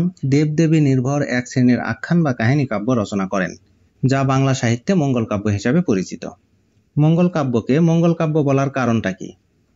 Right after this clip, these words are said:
মঙ্গল কাব্যকে মঙ্গল কাব্য বলার যৌক্তিক অনেকগুলো কারণ থাকলেও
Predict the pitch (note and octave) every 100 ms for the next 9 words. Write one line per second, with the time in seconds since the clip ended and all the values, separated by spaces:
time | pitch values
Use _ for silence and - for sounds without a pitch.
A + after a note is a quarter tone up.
0 | _ _ _ C#3+ D3 E3 F3+ E3 C3 A#2
1 | B2+ D#3 D#3 D#3 E3 D#3+ D3+ D3+ C3 A#2
2 | B2+ D#3 C3+ D3 D3 E3 D3 D#3 E3+ E3
3 | D3+ B2 A2+ A2 G#2+ - G#2+ B2+